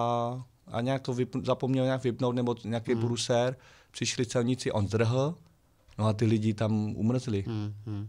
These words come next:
Speaker 1: A
Speaker 2: hmm.
Speaker 1: nejhorší, no, já jsem to četl, že posílali domů jako zprávy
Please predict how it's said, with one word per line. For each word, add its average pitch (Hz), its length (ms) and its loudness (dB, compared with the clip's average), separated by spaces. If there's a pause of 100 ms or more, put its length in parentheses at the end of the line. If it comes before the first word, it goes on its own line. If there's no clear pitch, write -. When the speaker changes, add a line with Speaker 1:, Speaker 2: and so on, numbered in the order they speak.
Speaker 1:
A 104 60 -2
Speaker 2:
hmm. 107 120 6
Speaker 1:
nejhorší, 117 440 4
no, 107 180 6
já 107 100 4
jsem - 160 -4
to 117 100 0
četl, 98 480 -2
že 90 160 -4 (500)
posílali 95 480 -2
domů 95 400 -4
jako 92 220 -8
zprávy 95 760 -4